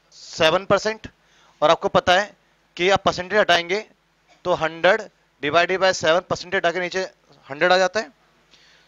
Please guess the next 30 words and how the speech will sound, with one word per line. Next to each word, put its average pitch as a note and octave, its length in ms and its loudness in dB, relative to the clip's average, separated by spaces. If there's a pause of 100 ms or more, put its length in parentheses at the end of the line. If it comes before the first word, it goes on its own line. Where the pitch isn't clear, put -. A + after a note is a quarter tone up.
(120)
सिंप्लीफाई F#3+ 520 0
करेंगे F#3+ 320 -2
तो G3 100 -2
वन E3 200 0
बाय G3 220 2 (400)
सेवन, C#3 580 -2 (520)
और D#3 160 2
ये G3 180 2 (120)
दो E3+ 160 2
साल G3 240 2
का G#3 140 0
है G3+ 60 0
ना, A#3 180 -6 (920)
तो D#3 80 2
rate E3+ 160 2
of G3 80 2
interest G3 240 0
seven F#3 200 -2
परसेंट F#3+ 280 -2
है G3+ 60 2
ना, A3+ 180 -6 (460)
तो D3 60 -8
दो D3+ 280 2
साल F#3 240 4
का F#3+ 160 2
है, F3 120 0
तो G3 160 -6
principal E3+ 560 -4
क्या E3+ 180 2
होगा? G#2+ 320 -2